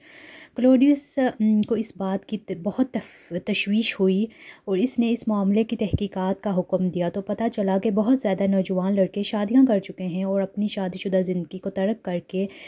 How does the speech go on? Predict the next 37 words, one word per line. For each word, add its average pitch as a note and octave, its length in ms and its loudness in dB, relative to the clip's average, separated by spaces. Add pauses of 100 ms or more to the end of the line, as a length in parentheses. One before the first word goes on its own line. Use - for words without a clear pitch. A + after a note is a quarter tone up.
(360)
करने G3 520 6
के B3 100 2
लिए G#3 180 2
तैयार F#3+ 320 0
नहीं F#3+ 340 0
हैं। G3+ 340 -2
इनका A#3+ 220 0
सारा G#3 520 2
ध्यान G3 340 0
जंगों F#3+ 280 2
से G#3+ 120 -4
हटकर F#3 320 -2
अपने F#3+ 220 -2
बीवी F#3 280 2
बच्चों G3 280 0
की F#3+ 100 -4
तरफ F#3+ 320 -2
मरकूज F#3+ 400 -4
हो F3 100 -2
गया E3+ 180 -4
है। F3 280 -4
इस - 160 -10
वक्त G#3+ 180 -2
क्लॉडियस F#3+ 720 0
ने F3+ 200 0
हुक्म G#3+ 340 2
जारी F#3 260 2
किया F#3 180 -2
कि F3+ 200 -8
आइंदा F3+ 260 -2
से A#3 140 -6
कोई F#3+ 180 -2
भी F3+ 120 -2
नौजवान F3+ 440 -4
शादी F3 380 -6
नहीं F#3 260 0
करेगा, E3 400 -2